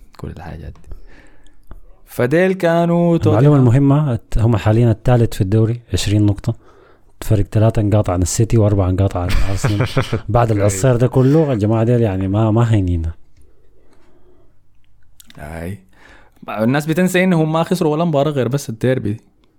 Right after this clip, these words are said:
Speaker 1: يعني في السجل لهم كويس شديد، ستة فوز، اثنين تعادلات وخسارة واحدة.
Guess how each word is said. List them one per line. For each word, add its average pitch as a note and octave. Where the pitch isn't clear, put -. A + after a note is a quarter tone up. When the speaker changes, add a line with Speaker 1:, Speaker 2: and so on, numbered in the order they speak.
Speaker 1:
يعني F#2
في -
السجل B2
لهم B2
كويس B2+
شديد، A2
ستة A#2+
فوز، B2+
اثنين A2
تعادلات G2
وخسارة -
واحدة. F#2+